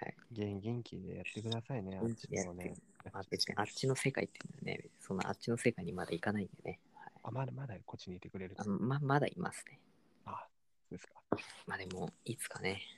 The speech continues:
Speaker 1: あの、私たちがそっちの世界に行くことになってもね、まあ、このラジオは永遠に不滅ですのでね。はい。
Speaker 2: そうですよ。結構いろんなとこにね、あの、音声データを残してきてばらまいてますから。
Speaker 1: だ-、まあ、いや、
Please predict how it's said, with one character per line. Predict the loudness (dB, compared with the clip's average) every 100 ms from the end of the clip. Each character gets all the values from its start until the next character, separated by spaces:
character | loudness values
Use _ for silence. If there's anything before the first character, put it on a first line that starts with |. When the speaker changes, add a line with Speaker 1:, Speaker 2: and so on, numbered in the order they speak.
| -14
Speaker 1:
あ | -10 -8
の、 | -4 -2 -2
私 | -2 0 0 0
た | 0
ち | -2
が | -4 -6 -10 -16 -16
そ | -10 -10
っ | -4
ち | 0
の | 2
世 | 2
界 | 0 0
に | -2 -4
行 | -10
く | -6
こ | -2
と | 0
に |
な | 2
っ | 0
て | -2 -4
も | 0
ね、 | -2 -4 -10 -20 -18 -12 -10 -10 -16 -14
ま | -12
あ、 |
こ | -10 -2
の | 4
ラ | 6
ジ | 6 4
オ | 0
は | -2 -4 2
永 | 4 4
遠 |
に | 0
不 | 0 0
滅 | 0 2
で | 2
す | 2 -4
の | -6
で | -4
ね。 | -2 -2 -4 -14 -16
は | -12 -4
い。 |
Speaker 2:
そ | -2
う |
で | -2
す | -2
よ。 | -6 -8 -12 _ _ _ _ _
結 | -10 -8 0
構 | 2
い | 4
ろ | 2
ん |
な | 0
と | -2
こ | 2
に | 2
ね、 | 2
あ | 0
の、 | 2 2
音 | 0 -4
声 | -2
デ | 0
ー |
タ | 0
を | -2
残 | -6 -6
し | -8
て | -6 -6 -8 -10
き |
て | -12 -6
ば | -4
ら | -2
ま | -2
い |
て | -4
ま | -6 -10
す |
か | -10 -8
ら。 | -8 -8 -6 -6 -4 2
Speaker 1:
だ-、 | 2
ま | 4
あ、 |
い |
や、 | 6